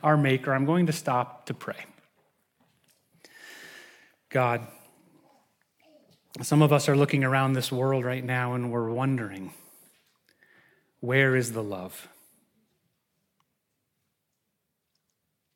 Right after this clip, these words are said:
Jesus, lover of our souls,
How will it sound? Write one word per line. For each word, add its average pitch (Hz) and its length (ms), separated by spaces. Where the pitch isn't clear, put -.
Jesus, 120 560
lover 127 380
of 120 100
our 110 160
souls, - 560